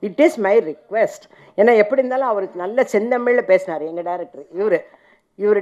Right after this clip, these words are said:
டைரக்ஷன்ல நான் நடிக்க போறேன். அதனால தான் எங்க டைரக்டர், டைரக்டர்னு சொல்லிட்டு இருக்கேன். இந்த எல்லாம் சொல்லிட்டு, என்ன சொன்னீங்க? Switch on to trailer. அதை மட்டும் இங்கிலீஷ்ல சொல்லிட்டாரு. மற்றதெல்லாம் தமிழ்ல சொன்னாரு. Switch on to trailer.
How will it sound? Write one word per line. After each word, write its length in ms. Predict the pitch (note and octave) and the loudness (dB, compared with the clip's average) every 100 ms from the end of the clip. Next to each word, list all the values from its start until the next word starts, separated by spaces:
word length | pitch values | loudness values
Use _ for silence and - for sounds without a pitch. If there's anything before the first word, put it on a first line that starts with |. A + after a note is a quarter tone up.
| G#3 | 6
டைரக்ஷன்ல 540 | A#3+ C#4 A#3 A#3 B3+ | 6 4 0 0 2
நான் 180 | A#3+ F#3 | 2 2
நடிக்க 280 | F3+ A3 A3+ | 2 0 0
போறேன். 200 | F3 E3 | 0 0
அதனால 180 | F3+ F#3+ | -2 0
தான் 100 | G#3 | 2
எங்க 120 | F3+ | 2
டைரக்டர், 400 | F3 F3+ E3+ E3 | 2 0 -4 -6
டைரக்டர்னு 500 | F3+ F3+ F3+ F3+ E3 | -6 -6 -10 -12 -10
சொல்லிட்டு 260 | D#3 D3+ | -8 -8
இருக்கேன். 220 | D3+ C#3+ C3+ _ _ _ - - | -8 -10 -12 _ _ _ -20 -8
இந்த 280 | A#3 B3 - | -4 -2 6
எல்லாம் 360 | A#3+ D4 F4+ | 8 8 8
சொல்லிட்டு, 760 | D4 C4 C4 - F#3+ G3 D4+ C#4+ - - - - A3 - - - - - | 8 6 4 4 6 8 6 2 -6 -20 -20 -20 -20 -20 -20 -20 -16 -12
என்ன 240 | C4 D4 | -2 0
சொன்னீங்க? 500 | C#4 C4 C#4 F#4 C4 - D5+ C#4 F4 - - - | 2 4 4 4 2 0 -2 0 0 -2 -2 6
Switch 240 | G4+ G4+ B4+ | 6 8 8
on 120 | G4+ - | 6 8
to 100 | - C#5+ - - - - | 8 8 4 -6 -8 -2
trailer. 460 | D#4+ F4+ F#4 F4+ D#4+ - - - | 6 6 8 6 4 2 -8 -4
அதை 260 | D4+ E4 F#4 | 0 2 2
மட்டும் 300 | F#4+ - F#4 | 2 2 0
இங்கிலீஷ்ல 340 | E4+ D#4 D4 C#4 | 0 0 2 2
சொல்லிட்டாரு. 340 | A#3+ A3+ G#3 A3 | 2 0 -4 -4
மற்றதெல்லாம் 540 | C4 D4+ D#4+ E4+ F4 D#4+ | -2 2 2 2 2 2
தமிழ்ல 240 | D4+ D4 B3+ | 4 4 4
சொன்னாரு. 340 | A#3 G3 D#3+ D3 B2+ A#4 - - | 2 0 0 -4 -10 -14 -14 4
Switch 240 | B4+ - B4+ | 6 6 6
on 220 | F#4 F4+ | 4 2
to 140 | A#4+ A#4+ - - | -2 -4 -8 -14
trailer. 640 | E4+ E4 D#4+ D4 C#4+ D#4+ | -10 4 6 6 6 4